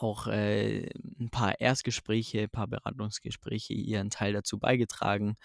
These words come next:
äh, diese Folge aufzunehmen, denn, ähm, wir, ja, oder Personen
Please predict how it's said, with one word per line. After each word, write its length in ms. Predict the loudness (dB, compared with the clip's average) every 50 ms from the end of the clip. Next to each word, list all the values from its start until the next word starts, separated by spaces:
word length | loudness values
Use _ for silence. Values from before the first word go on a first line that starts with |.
| -14 -16 -16 -16 -16 -6 0
äh, 180 | 4 6 6 6
diese 300 | 6 6 6 6 6 6
Folge 380 | 6 6 6 6 6 6 8
aufzunehmen, 680 | 8 8 8 6 4 2 4 4 6 6 6 6 6 6
denn, 260 | 6 6 4 4 2 0 -6 -18 -20 -20 -10 _ 4
ähm, 460 | 6 6 8 8 6 6 4 2 0 -4
wir, 600 | -6 -4 -2 2 6 6 8 8 8 6 4 2 -2 -6 -6 -2
ja, 140 | 2 2 4
oder 180 | 4 2 0 -2 -6 -12 -10 -8 -4 2
Personen 500 | 6 8 10 12 12 12 12 12 12 10